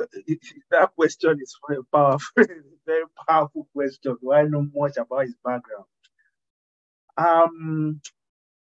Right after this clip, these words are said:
I will say clearly that the leadership of the, uh, legislator, um, legislative arm, whether the House or the Senate, in terms of their role,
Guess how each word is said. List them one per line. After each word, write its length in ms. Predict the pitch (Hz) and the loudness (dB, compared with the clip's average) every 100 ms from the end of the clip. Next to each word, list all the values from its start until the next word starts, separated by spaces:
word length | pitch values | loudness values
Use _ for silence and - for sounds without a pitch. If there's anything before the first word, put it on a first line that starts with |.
| _ - | _ 0
I 100 | 180 | 2
will 220 | 175 180 | 2 -4
say 400 | - 254 247 247 - _ _ _ | -8 0 2 2 0 _ _ _
clearly 480 | - 214 208 202 151 120 _ _ _ _ - | -12 -4 -2 -2 -4 -10 _ _ _ _ -8
that 180 | 135 131 | -6 -4
the 80 | |
leadership 760 | 135 143 185 196 170 170 - 180 | -4 -4 -4 0 0 -2 -10 -6
of 180 | 143 240 - | -4 -4 -4
the, 260 | - 240 226 - - _ 110 | -4 -4 -4 -16 -20 _ -10
uh, 120 | 110 | -8
legislator, 640 | 113 123 123 - 127 139 123 | -4 -6 -6 -8 -8 -6 -10
um, 200 | 113 120 123 | -8 -8 -8
legislative 460 | 123 - 139 143 | -8 -8 -8 -8
arm, 280 | 95 98 - _ _ - | -10 -14 -20 _ _ -8
whether 280 | 135 135 | -2 -2
the 140 | 127 120 | -2 -6
House 420 | 123 123 123 127 | 0 2 2 -4
or 100 | 110 104 | -18 -18
the 80 | |
Senate, 640 | 101 - 120 101 101 147 - - _ _ _ _ _ _ _ | -14 -6 -6 -8 _ -20 -20 -20 _ _ _ _ _ _ _
in 180 | 135 131 | -8 -6
terms 320 | 131 165 175 | -2 -2 -2
of 120 | 139 120 | -6 -8
their 180 | 120 107 113 | -8 -10 -2
role, 280 | 135 123 | -2 -2